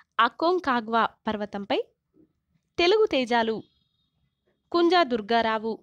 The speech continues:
మరియు మాలావత్ పూర్ణలు జాతీయ పతాకాన్ని ఎగురవేశారు. కుంజా దుర్గారావు ఇప్పటికే ఎవరెస్ట్ మరియు దక్షిణాఫ్రికాలోని కిలిమంజారో పర్వతాలను అధిరోహించి మన ఖ్యాతిని ఉన్నత శిఖరాలకు చేర్చారు.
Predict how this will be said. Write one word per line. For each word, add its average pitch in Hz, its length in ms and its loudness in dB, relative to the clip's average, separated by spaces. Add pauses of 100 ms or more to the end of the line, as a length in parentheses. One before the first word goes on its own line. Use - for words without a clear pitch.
మరియు 214 340 -4 (320)
మాలావత్ 285 640 2
పూర్ణలు 214 540 -6 (140)
జాతీయ 285 400 -2
పతాకాన్ని 220 580 -8 (140)
ఎగురవేశారు. 214 720 -4 (760)
కుంజా 381 260 2
దుర్గారావు 240 680 -2 (100)
ఇప్పటికే - 540 -6 (240)
ఎవరెస్ట్ 311 580 -2 (200)
మరియు 208 360 -6 (420)
దక్షిణాఫ్రికాలోని 285 1040 -2 (120)
కిలిమంజారో 269 840 -2 (180)
పర్వతాలను 208 600 -6 (260)
అధిరోహించి 247 840 -4 (480)
మన 294 200 0
ఖ్యాతిని 233 560 -6 (340)
ఉన్నత 359 320 -2
శిఖరాలకు 208 600 -6 (120)
చేర్చారు. 226 440 -6